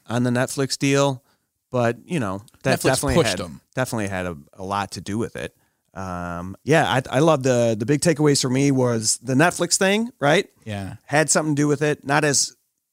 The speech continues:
Speaker 1: not exactly how
Speaker 2: Right.
Speaker 1: I, uh, it went down. Like, Blockbuster maybe had a chance.
Speaker 2: Yeah.
Speaker 1: But was really affected by the, uh, well, I guess their, <laughs> it's still their financial decision,
Speaker 2: Yeah,
Speaker 1: right?
Speaker 2: they
Speaker 1: The
Speaker 2: screwed up. I mean, but Netflix wasn't the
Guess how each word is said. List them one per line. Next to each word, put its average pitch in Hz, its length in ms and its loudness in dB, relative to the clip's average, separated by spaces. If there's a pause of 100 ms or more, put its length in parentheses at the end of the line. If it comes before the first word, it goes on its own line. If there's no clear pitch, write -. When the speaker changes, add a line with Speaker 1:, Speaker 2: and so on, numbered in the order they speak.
(440)
Speaker 1:
not 160 140 2
exactly 127 520 -2
how 135 160 2
Speaker 2:
Right. 135 340 2
Speaker 1:
I, - 40 -10
uh, - 80 -6 (140)
it 135 80 -6
went 135 180 -4
down. 135 360 -2
Like, 120 160 -6
Blockbuster 160 420 0
maybe 156 240 2
had 113 180 -2
a 95 40 -8
chance. 98 480 -8
Speaker 2:
Yeah. 135 280 0 (140)
Speaker 1:
But 107 120 -6
was 107 160 -4
really 113 300 -2
affected 101 360 -6
by 87 200 -2
the, 78 300 -6
uh, 67 260 -8 (800)
well, - 380 -14
I 87 60 -14
guess - 320 -10 (480)
their, 113 140 -4
<laughs> - 220 4
it's - 360 -2
still 147 300 4
their 113 400 -4
financial 110 480 -4
decision, 85 440 -4
Speaker 2:
Yeah, 123 120 2
Speaker 1:
right? 101 180 -6
Speaker 2:
they - 80 0
Speaker 1:
The 156 60 2
Speaker 2:
screwed 147 260 0
up. 101 220 -2
I 127 80 0
mean, 131 200 4
but 135 340 2
Netflix 156 400 2
wasn't 127 400 0
the 117 420 0